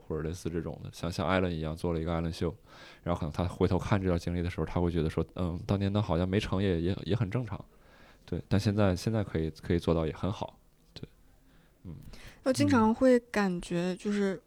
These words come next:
Speaker 2: 我们的演员很努力，然后也很优秀，但是没有被大家看到。但就我们作为工作人员会觉得，哎，为什么帮不上忙？我会有，我，我会有这样的感觉，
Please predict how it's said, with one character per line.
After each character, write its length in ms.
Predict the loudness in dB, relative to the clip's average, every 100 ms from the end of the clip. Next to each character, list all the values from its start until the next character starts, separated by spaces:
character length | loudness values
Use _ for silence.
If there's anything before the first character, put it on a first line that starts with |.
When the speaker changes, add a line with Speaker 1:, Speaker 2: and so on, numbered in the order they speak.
| _ -4
Speaker 2:
我 80 |
们 140 | -2 2
的 100 | 2
演 140 | 2
员 180 | 2 0
很 200 | 0 0
努 120 | 0
力， 180 | 0 -2
然 180 | -2 -2
后 100 | 0
也 100 | 2
很 160 | 2
优 200 | 2 2
秀， 300 | 0 -2 -4 -8 -20 -20 -14 -4
但 160 | -4
是 280 | -2 -4 -6 -10 _ -20 -20 -20 -2
没 160 | 2 4
有 360 | 4 0 -4 -12 _ _ _
被 140 | 2 4
大 160 | 4
家 140 | 4 2
看 280 | 0 0
到。 280 | -2 -4 -10 -18 -14 -4
但 140 | -2
就 160 | 2 4
我 100 | 4
们 140 | 4
作 100 | 4
为 80 | 4
工 200 | 4 2
作 160 | 4 4
人 80 | 4
员 180 | 0
会 100 | -2
觉 160 | -2 -4
得， 300 | -4 -4 -6 _
哎， 180 | -6 -6 -10 2
为 100 | 2
什 120 | 4
么 100 | 2
帮 180 | 4 4
不 80 | 4
上 160 | 2
忙？ 320 | 2 -2 -8 -8 -4
我 80 |
会 100 | 0
有， 100 | 0 -2
我， 180 | -2 0 2
我 40 |
会 140 | 4 4
有 80 | 4
这 100 | 0
样 120 | 0
的 80 | -4
感 200 | -8 -10
觉， 240 | -14